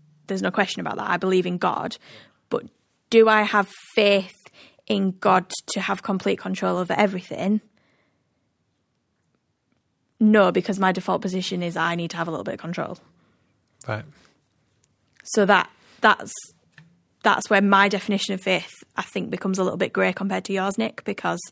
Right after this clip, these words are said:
Speaker 1: I don't think my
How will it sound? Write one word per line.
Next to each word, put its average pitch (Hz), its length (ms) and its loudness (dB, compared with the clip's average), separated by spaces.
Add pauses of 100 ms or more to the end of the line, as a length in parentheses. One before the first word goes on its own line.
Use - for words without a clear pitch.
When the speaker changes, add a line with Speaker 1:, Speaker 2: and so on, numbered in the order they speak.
(560)
Speaker 1:
I 190 100 0
don't 196 480 4
think - 540 -2 (2000)
my 185 240 2